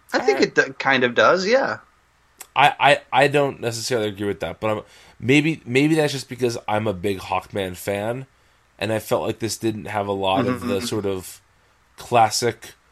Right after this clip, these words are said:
Speaker 2: Hawkman characteristics present.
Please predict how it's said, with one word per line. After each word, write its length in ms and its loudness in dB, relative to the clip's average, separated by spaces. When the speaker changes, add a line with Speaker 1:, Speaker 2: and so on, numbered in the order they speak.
Speaker 2:
Hawkman 460 -2
characteristics 720 -4
present. 400 -2